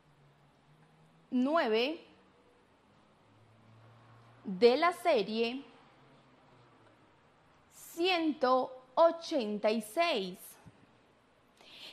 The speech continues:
Tercer seco por cuarenta millones de pesos para el número cuarenta y ocho cincuenta y nueve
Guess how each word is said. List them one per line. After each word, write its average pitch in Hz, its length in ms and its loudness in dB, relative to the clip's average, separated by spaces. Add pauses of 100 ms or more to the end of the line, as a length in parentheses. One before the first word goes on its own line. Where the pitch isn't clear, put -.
(140)
Tercer 294 540 6
seco 277 680 8
por 254 380 12
cuarenta 320 520 12
millones 226 440 6
de 208 100 8
pesos 240 540 8
para 269 240 6
el 320 100 2
número 254 500 4 (1080)
cuarenta 240 800 12
y 220 160 10
ocho 240 540 12 (760)
cincuenta 277 960 6
y 190 80 4
nueve 220 720 6